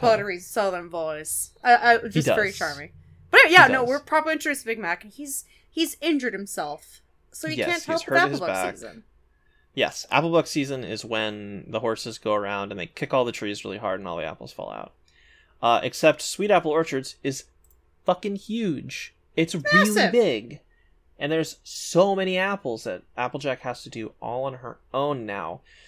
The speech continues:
Speaker 2: Twilight later asks, you know, like, "What about all those relatives?" And she's like, "Eh, that was a Apple family reunion. Normally they live all over Equestria." So it's all on Applejack this episode.
Speaker 1: 'Cause if, if we, um, I don't know if they've,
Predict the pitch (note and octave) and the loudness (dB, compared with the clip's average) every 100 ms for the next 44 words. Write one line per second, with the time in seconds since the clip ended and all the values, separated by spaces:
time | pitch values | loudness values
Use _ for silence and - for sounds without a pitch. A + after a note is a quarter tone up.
0 | _ _ C3 A#2 A2+ A2+ G#2+ G#2 - - | _ _ -2 0 0 0 0 0 -6 -10
1 | A2 G#2 G#2 - A#2 A2+ G#2+ G#2 G#2 - | -8 -6 -6 -6 -4 -2 -2 -4 -8 -6
2 | A2+ G#2 G#2+ G2+ - A2+ G#2+ G#2+ B2 C#3 | -4 -4 -4 -10 -12 -16 -14 -8 -4 -2
3 | C#3 C3 B2+ C3+ C3 B2 A2+ G#2+ G#2 A2+ | 0 0 4 4 4 0 0 0 -2 -6
4 | - G#2+ A2 A2 A2+ A2+ A2+ G#2+ A#2 A#2+ | -10 -10 -10 -10 -8 -8 -8 -6 -6 -4
5 | G#2+ G#2 G2+ - G#1+ A#1 - - - - | -6 -6 -6 -6 -8 -8 -12 -14 -14 -12
6 | - - - - - - - C#3 C3 - | -12 -14 -16 -20 -20 -20 -4 -2 -2 -2
7 | C#3 D3 D#3+ D#3+ E3 - A#2+ A#2 A2+ A2+ | 4 8 8 6 2 -2 -4 -4 -6 -10
8 | - _ _ A#2 A#2+ - A2 - - - | -20 _ _ -6 -4 -6 -14 -14 -14 -16
9 | - - _ _ _ - A2 - - - | -20 -20 _ _ _ -14 -12 -14 -20 -12
10 | A2+ G#2+ - G1+ G#1 - - _ _ _ | -12 -10 -12 -10 -12 -14 -18 _ _ _
11 | _ - C4+ B3+ - C#4 C#4+ C#4+ - D4+ | _ -2 -2 -2 -4 2 2 2 -4 -4
12 | - D4 C4+ B3+ A3+ G#3 F3+ F3 - C4+ | -4 -6 -2 -2 -2 -4 -8 -16 -6 0
13 | E4 F4+ E4 - B3 | 2 2 -2 -2 -2